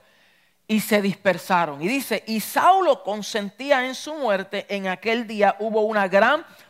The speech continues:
persecución contra la iglesia que estaba en Jerusalén, y todos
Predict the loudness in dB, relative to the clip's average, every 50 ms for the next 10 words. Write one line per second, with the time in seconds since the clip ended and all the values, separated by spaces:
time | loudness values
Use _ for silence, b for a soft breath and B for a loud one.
0 | b b _ 8 10 12 12 12 12 8 0 -4 -6 -6 -6 -6 -10 -14 -14 -10
1 | -8 -8 -6 -4 -6 -6 -6 -10 -16 b b b b b b b b 0 0 0
2 | 0 -2 -4 0 4 4 6 8 8 8 8 8 6 4 2 6 6 6 6 6
3 | 4 2 0 0 -2 -2 -2 -2 -8 -10 -8 -4 -4 -2 -2 -2 -4 -4 -4 -6
4 | -6 -6 -8 -2 -2 0 0 0 0 -2 -2 -6 b b b b b b b b
5 | b -4 -2 -2 -2 -2 -6 _ -2 2 4 6 6 6 6 6 4 2 2 0
6 | -4 -12 -16